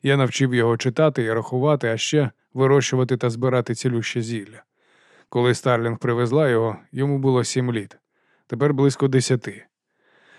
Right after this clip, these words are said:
Хеп уміло вправляється із луком, нічноокий прихилився до нього. Він добре полює для старого вовка.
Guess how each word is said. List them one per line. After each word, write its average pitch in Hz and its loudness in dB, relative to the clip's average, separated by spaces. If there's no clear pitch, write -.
Хеп 160 2
уміло 127 0
вправляється 120 0
із 120 -2
луком, 135 0
нічноокий 120 -4
прихилився 127 0
до 113 -4
нього. 107 -10
Він 135 0
добре 131 4
полює 120 2
для 110 -4
старого 110 -2
вовка. 104 -6